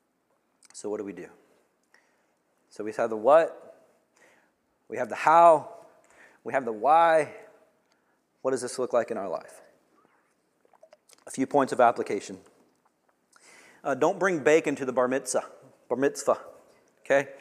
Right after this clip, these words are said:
Don't bring bacon to the bar mitzvah. Don't eat pork. Uh, if you're, if you're having lunch with your, uh, Jewish friend, do not order a Baconator,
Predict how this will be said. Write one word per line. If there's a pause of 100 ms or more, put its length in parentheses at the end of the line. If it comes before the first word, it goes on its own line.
(400)
Don't
bring
bacon
to
the
bar
mitzvah. (460)
Don't
eat
pork. (340)
Uh,
if
you're,
if
you're
having
lunch
with
your, (380)
uh,
Jewish
friend,
do
not
order
a
Baconator,